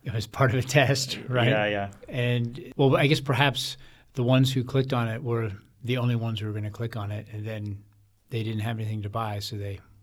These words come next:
Speaker 1: went on their way, right?
Speaker 2: I think that's the point about, uh, that's, uh, this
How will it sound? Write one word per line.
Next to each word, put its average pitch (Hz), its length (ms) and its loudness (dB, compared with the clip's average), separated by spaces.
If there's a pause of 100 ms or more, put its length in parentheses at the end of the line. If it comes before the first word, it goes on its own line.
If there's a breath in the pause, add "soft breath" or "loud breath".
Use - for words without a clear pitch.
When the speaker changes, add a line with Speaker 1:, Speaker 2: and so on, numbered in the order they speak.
(100)
Speaker 1:
went 110 160 -6
on 101 120 -6
their 98 120 -10
way, 104 380 -8
right? 113 240 -10 (840 soft breath)
Speaker 2:
I 120 120 -4
think 160 320 -6
that's 127 340 0
the 120 140 -6
point 110 580 -6
about, 98 720 -6 (340)
uh, - 420 -12 (580)
that's, 107 560 -2
uh, 101 320 -4
this 101 500 -6